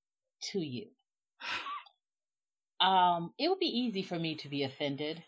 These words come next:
<laughs> by a lot of the memes that I see on social media,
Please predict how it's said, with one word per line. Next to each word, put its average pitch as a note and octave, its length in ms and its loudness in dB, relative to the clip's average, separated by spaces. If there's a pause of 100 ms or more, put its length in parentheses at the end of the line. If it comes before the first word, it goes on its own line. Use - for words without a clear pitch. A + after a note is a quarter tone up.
(200)
<laughs> - 1120 -8
by A#3 160 10
a G#3 60 10
lot A3 240 4
of C#4+ 120 0
the G#3+ 80 4
memes F#3+ 540 -2
that E3 120 2
I D#3+ 160 2 (100)
see F#3+ 220 -2
on C#3+ 720 2
social D3 320 -2
media, D#3 600 -2